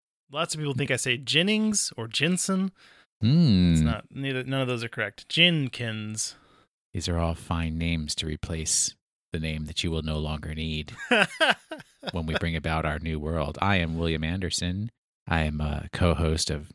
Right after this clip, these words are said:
Speaker 2: Drive Check, a Card Fight Vanguard podcast. We're one of only three card Fight Vanguard podcast on all of the internet.
Speaker 1: For now, this one's a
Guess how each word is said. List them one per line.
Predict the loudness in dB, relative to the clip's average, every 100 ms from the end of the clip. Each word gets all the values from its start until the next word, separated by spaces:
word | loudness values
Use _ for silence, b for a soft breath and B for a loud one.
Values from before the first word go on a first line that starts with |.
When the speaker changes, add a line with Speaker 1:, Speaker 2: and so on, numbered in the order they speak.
| -4
Speaker 2:
Drive | 0 0
Check, | 0 -2 -4 -10
a | -8
Card | -2 -2
Fight | -2 -4
Vanguard | -4 -6 -4 -6
podcast. | -2 -2 -2 -2 -2 -2 -4 -2
We're | 0
one | 0 0
of | -4 -6
only | -4 -2 -2 -4 -8 _ _ _ -14
three | -4 0 0 0 -4 -10 _ _ _ _ -2
card | 0 2
Fight | 0 -4
Vanguard | -4 0 0 0
podcast | 0 0 -2 -2 0 0
on | -2 -6 -2
all | 0 0
of | -2
the | -10
internet. | -14 -14 -10 -10 -10 -10
Speaker 1:
For | 0 4 6
now, | 6 4 4
this | 2 -2
one's | -2
a | -4